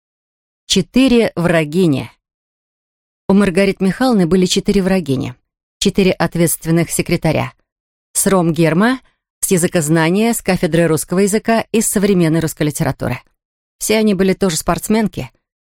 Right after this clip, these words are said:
Метательницы ядер, каратистки, штангистки, борчихи. В общем, других на эту должность в универе все равно не берут. Эти четыре врагини по отдельности были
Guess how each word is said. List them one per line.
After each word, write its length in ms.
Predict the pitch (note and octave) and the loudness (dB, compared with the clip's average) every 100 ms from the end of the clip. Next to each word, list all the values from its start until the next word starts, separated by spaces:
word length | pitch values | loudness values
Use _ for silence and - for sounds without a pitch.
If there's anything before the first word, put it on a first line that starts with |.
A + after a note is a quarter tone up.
| - | -4
Метательницы 760 | - - E3+ - D3+ C#3+ - D3 | -2 0 0 0 0 0 0 0
ядер, 440 | F3+ A3 F#3+ F3 - | 2 2 -2 -4 -8
каратистки, 560 | C#3+ - - G3+ - D#3 | -6 -4 0 0 0 -4
штангистки, 680 | - C3+ C3 D3 E3+ - D#3+ | -2 -2 0 0 -2 -2 -2
борчихи. 560 | B2+ - E3 D#3+ - | -2 -2 -2 -2 -2
В 80 | C#3 | 0
общем, 420 | F3 - D3 D3+ - _ _ _ - | 0 0 -4 -4 -6 _ _ _ -6
других 380 | G3+ G#3+ G3 - | -2 2 0 0
на 160 | F#3 E3+ | 0 0
эту 180 | E3+ | -2
должность 500 | D#3+ F3 D#3+ E3 D#3 | 0 0 0 -2 -2
в 60 | D#3 | 0
универе 440 | D#3 D#3 D#3 D#3 | 0 2 2 0
все 180 | C#3 E3 | -2 -2
равно 200 | D3+ D3 | -2 0
не 120 | C#3+ C#3 | 0 0
берут. 380 | D#3 F#3+ - - _ _ _ _ _ | 0 0 -4 -16 _ _ _ _ _
Эти 240 | C4+ C#4+ B3 | 0 0 0
четыре 380 | A3+ G3+ A3 F3+ | 0 0 2 2
врагини 420 | F3+ E3+ G3+ F#3+ | 0 2 0 0
по 140 | F3 | 0
отдельности 500 | D#3 E3+ G#3 F3+ - | 0 2 2 0 0
были 320 | E3 E3+ D#3+ | 0 2 0